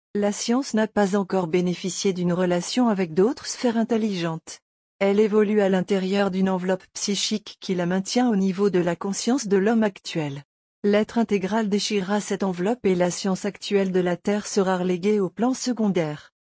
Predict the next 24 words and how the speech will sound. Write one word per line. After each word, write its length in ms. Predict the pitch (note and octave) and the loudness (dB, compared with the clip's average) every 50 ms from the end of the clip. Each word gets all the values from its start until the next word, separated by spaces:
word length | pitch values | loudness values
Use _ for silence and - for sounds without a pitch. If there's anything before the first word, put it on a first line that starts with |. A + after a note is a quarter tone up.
| _ _ _ _ _ _ _ _ _ - | _ _ _ _ _ _ _ _ _ -2
L'imagination 880 | G3+ G#3 G#3+ A3 G#3+ A3 A3 G3+ G3+ G#3 G3+ G3+ G3+ - - - A3 A#3 | 2 4 4 4 4 4 2 0 0 0 0 0 0 -2 -4 -2 0 0
humaine 320 | A#3 G#3+ G3+ G3+ G#3 G#3 G3+ | 2 2 2 2 2 2 2
ne 80 | G3+ | 0
peut 200 | G3+ F#3+ G3+ F3 - | 0 -2 -4 -2 0
altérer 480 | F#3+ F3+ E3 - G3+ G3 F#3 G3 G3+ | -2 -2 -2 0 -2 0 2 2 2
le 100 | F#3+ F#3 | 2 2
cours 280 | F3+ - - G#3 G3+ G3 | 0 -2 -4 -4 -2 0
des 200 | F3+ F3+ F3 F#3+ | 0 0 2 2
événements 480 | F#3+ F3 F#3 F#3 F#3 F3+ F#3+ G3 G3+ G#3 | 0 2 2 0 0 0 0 0 -2 -2
cosmiques 640 | - A3+ G#3 - - G#3+ G#3+ A#3+ C4 B3 - - _ | -2 -2 -2 -2 0 2 2 2 2 0 -4 -18 _
qui 120 | - G#3+ | -10 -8
se 140 | - - F#3+ | -4 -4 -4
trament 420 | F3+ - - G#3+ G#3 G#3 G#3 G3 | -4 -4 -4 -2 0 0 0 2
derrière 480 | F3 F#3+ F#3+ F3+ F#3 F3 F#3+ F#3 F3+ F3+ | 2 2 2 2 0 0 0 2 2 2
la 100 | F3+ F3+ | 0 0
façade 520 | F3+ - F#3+ G3 F#3+ - - G#3+ G#3 F3 | -2 -2 -2 -2 -2 0 0 0 0 2
de 100 | D#3+ F#3 | 2 2
la 160 | F3 E3+ E3+ E3+ | 2 2 0 -2
civilisation 800 | - - F3+ F#3 G3+ F#3+ F#3+ F3 G3 G3 - - - G#3 G3 F#3+ | -4 -6 -4 -2 -2 -2 0 0 -2 -2 -2 -2 -2 -2 -2 -2
actuelle 500 | F3 - - - - G#3 G#3 A3+ A#3 B3+ | -4 -6 -6 -4 -2 0 0 0 0 0
et 80 | C#4 | 0
de 80 | A3+ A#3 | -2 -2
sa 160 | G#3+ - A#3 | -2 -2 -4
conscience. 760 | A3+ - A3 G#3 - - F#3+ E3 D3+ D3 - - - - - | -2 -2 -4 -4 -4 -6 -6 -6 -8 -8 -10 -10 -12 -12 -14